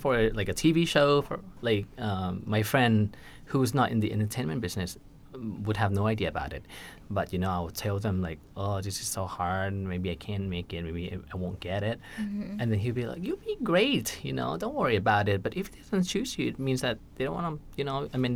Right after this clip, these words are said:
Speaker 1: they lose the chance to work with you, blah, blah, blah," you know. And I understand that, that he's being supportive,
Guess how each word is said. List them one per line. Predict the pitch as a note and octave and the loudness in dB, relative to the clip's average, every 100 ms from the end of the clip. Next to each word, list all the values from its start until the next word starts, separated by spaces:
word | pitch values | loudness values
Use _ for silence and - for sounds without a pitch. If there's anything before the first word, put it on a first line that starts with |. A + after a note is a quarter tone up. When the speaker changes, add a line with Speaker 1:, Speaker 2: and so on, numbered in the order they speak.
| A#2 | 2
Speaker 1:
they | B2 B2 | 0 0
lose | G2+ - | -2 -6
the | - - | -8 -2
chance | B2 C3+ | -2 0
to | G2 D3+ | 0 -2
work | B3+ - | -4 -6
with | - | 0
you, | G#2+ F2+ - - - - | 0 0 -6 -14 -10 -2
blah, | G2 | 0
blah, | F#2 G#2+ | 2 4
blah," | A#2+ D3 D3+ D3+ C#3 B2+ | 6 6 6 4 0 0
you | G2+ | 2
know. | G2+ A2+ | 2 0
And | B2+ A#2 | 0 2
I | C3 | 2
understand | D3+ C#3+ C3 | 2 4 4
that, | A#2+ G2+ - A2 F#2 | 2 0 -6 -6 -4
that | - - - - - - - - | -4 -8 -20 -18 -20 -20 -12 -4
he's | A2+ A2 | -2 0
being | G2 - | 0 -2
supportive, | - - F#3+ C3 G#2 | -4 0 4 4 2